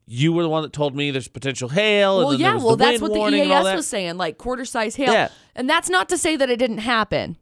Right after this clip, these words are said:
Speaker 2: Just saying.
Speaker 1: No,
Speaker 2: But
Speaker 1: but then, so it started raining. I was like, "Oh, crap, I'm not gonna make it." So then I got home. It let up a little bit, and I got home, and then I don't know that it really rained in Providence, which is where I live.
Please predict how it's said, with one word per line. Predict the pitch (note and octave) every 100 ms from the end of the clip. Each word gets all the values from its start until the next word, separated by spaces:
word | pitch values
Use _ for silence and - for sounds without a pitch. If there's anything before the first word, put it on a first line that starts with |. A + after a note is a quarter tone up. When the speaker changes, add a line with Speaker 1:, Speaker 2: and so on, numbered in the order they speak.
| _
Speaker 2:
Just | G3+ -
saying. | G3+ D3 G2+
Speaker 1:
No, | G#3+ C#4+ G3+
Speaker 2:
But | -
Speaker 1:
but | G3+ F3
then, | A3+ G3+
so | - G3
it |
started | - A3 G3+
raining. | G#3 G3+
I |
was | F3
like, | F3
"Oh, |
crap, | E3+ F#3+ F3
I'm | E3+
not | E3+
gonna | E3+
make | E3+ E3
it." | D#3+
So | F#3
then | G3+
I |
got | F#3+ E3
home. | E3+ E3
It | E3+ -
let | D3 E3 F3+
up | E3
a |
little | D#3+ D3 C3+
bit, | A#2 C3 - C3
and |
I | C3+
got | D#3 B2+
home, | D3+ E3+ D3+ C#3+ C#3+
and | C#3
then | C#3
I | A#2+ F#3+
don't | D#4+
know | E3
that | E3 C3+
it |
really | A#2+ C#3 F#3 F#3+
rained | D3 E3+ F#3 D#3
in | C#3
Providence, | C#3+ D#3 C#3 G#2+ G2+ A2
which | A2
is | G#2+
where | B2+ C3
I | C3+
live. | B2 F#2+ E2+ D2+